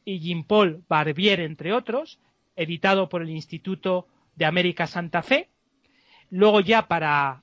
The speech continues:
un libro concreto sobre los incas sería el titulado Cultura peruana e historia de los incas,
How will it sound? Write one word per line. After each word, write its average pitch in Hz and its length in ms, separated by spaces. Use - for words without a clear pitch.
un 180 140
libro 196 340
concreto 180 680
sobre 170 260
los 170 240
incas 202 320
sería 180 380
el 147 160
titulado 180 680
Cultura 196 540
peruana 185 600
e 151 40
historia 175 500
de 170 80
los 165 220
incas, 262 500